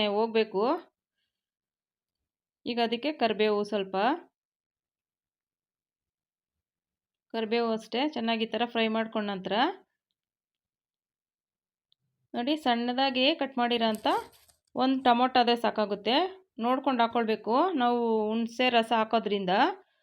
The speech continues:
ಹುಳಿ ಅಂಶ ತುಂಬ ಆಗ್ಬಿಡುತ್ತೆ. ನೋಡಿಕೊಂಡು ಸ್ವಲ್ಪ ನಾವು ಎಷ್ಟು ಮಾಡ್ತೀವಿ ಅನ್ನೋದ್ರ ಮೇಲೆ ನೋಡ್ಕೊಂಡು ಹಾಕ್ಕೊಳ್ಬೇಕು. ಒಂದು ಚಿಕ್ಕ ಸೈಜ್ ಟೊಮೊಟೊ ಹಾಕಿದ್ದೀನಿ ನಾನು. ನಮ್ಗೆ ಜಾಸ್ತಿ ರಸಂ ಬೇಕು ಅಂದರೆ ಟೊಮೊಟೊ ಎಲ್ಲ ಸ್ವಲ್ಪ ಜಾಸ್ತಿ ಮಾಡಿಕೊಂಡ್ರೆ ಟೇಸ್ಟ್ ಇನ್ನೂ ಚೆನ್ನಾಗಿ ಬರುತ್ತೆ.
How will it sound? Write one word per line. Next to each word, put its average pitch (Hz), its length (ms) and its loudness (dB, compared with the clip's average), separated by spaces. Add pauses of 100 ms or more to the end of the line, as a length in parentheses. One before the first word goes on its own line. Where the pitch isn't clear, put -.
(260)
ಹುಳಿ 247 280 2
ಅಂಶ 247 160 -2 (160)
ತುಂಬ 233 140 -2 (120)
ಆಗ್ಬಿಡುತ್ತೆ. 202 400 -2 (140)
ನೋಡಿಕೊಂಡು 240 440 0
ಸ್ವಲ್ಪ 240 240 2 (1000)
ನಾವು 233 240 0
ಎಷ್ಟು 220 160 -6 (100)
ಮಾಡ್ತೀವಿ 247 420 0
ಅನ್ನೋದ್ರ 226 420 0
ಮೇಲೆ 269 160 0 (200)
ನೋಡ್ಕೊಂಡು 233 400 0
ಹಾಕ್ಕೊಳ್ಬೇಕು. 208 500 -2 (180)
ಒಂದು 240 200 -4
ಚಿಕ್ಕ - 200 -12
ಸೈಜ್ 233 300 0
ಟೊಮೊಟೊ 220 320 2
ಹಾಕಿದ್ದೀನಿ 196 400 -4
ನಾನು. 220 160 2 (1400)
ನಮ್ಗೆ 233 260 -6
ಜಾಸ್ತಿ 254 380 2
ರಸಂ 240 320 2
ಬೇಕು 233 260 0
ಅಂದರೆ 190 220 0 (880)
ಟೊಮೊಟೊ 247 360 0
ಎಲ್ಲ 247 180 0
ಸ್ವಲ್ಪ 240 180 -2 (100)
ಜಾಸ್ತಿ 226 300 2
ಮಾಡಿಕೊಂಡ್ರೆ 226 400 -2
ಟೇಸ್ಟ್ 240 280 0
ಇನ್ನೂ 226 220 -2
ಚೆನ್ನಾಗಿ 202 300 -2
ಬರುತ್ತೆ. 190 340 0